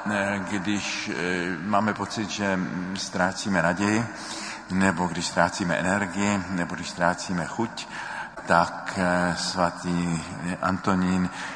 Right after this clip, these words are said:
je, eh, velice mocným přímluvcem v nalézání ztracených hodnot. Takže v tomto smyslu buďme přáteli, eh, svatého Antonína. Pak jenom poznámku k tomu evangeliu.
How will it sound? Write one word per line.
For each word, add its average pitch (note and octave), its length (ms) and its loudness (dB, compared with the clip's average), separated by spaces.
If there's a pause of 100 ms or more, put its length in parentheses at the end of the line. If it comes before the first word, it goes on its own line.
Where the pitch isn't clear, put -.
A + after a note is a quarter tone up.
(140)
je, E2+ 400 0
eh, E2+ 220 -4
velice E2 560 -2
mocným E2+ 720 0
přímluvcem F#2+ 920 0 (360)
v F#2 80 -2
nalézání F2 920 2 (200)
ztracených E2+ 960 0
hodnot. G2 720 2 (360)
Takže F2 220 -4
v - 60 -10
tomto F#2 340 -2
smyslu F2 560 -4 (560)
buďme E2 520 -4
přáteli, D2+ 680 -4 (500)
eh, E2+ 160 -4
svatého D#2+ 760 -2 (340)
Antonína. E2 1040 -2 (480)
Pak - 180 4
jenom G2+ 160 6
poznámku F#2 480 6
k - 80 -4
tomu E2 540 2
evangeliu. F#2 920 4